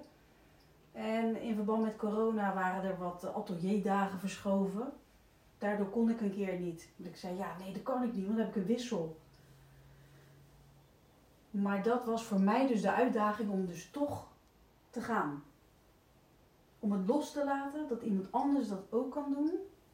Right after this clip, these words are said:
En het zo te regelen dat het gewoon goed geregeld was en ik dus naar mijn les kon gaan.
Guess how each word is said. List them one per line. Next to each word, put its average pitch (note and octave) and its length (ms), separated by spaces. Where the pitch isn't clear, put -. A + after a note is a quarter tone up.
En A3 120
het - 180
zo C#4+ 360
te C#4+ 220
regelen D#4 560
dat A3+ 160
het G#3+ 140
gewoon G3+ 500
goed - 340
geregeld B3 560
was G3 380
en A3 280
ik C#4 240
dus G3+ 380
naar B3 240
mijn G#3 140
les C4 220
kon E3+ 220
gaan. D#3+ 380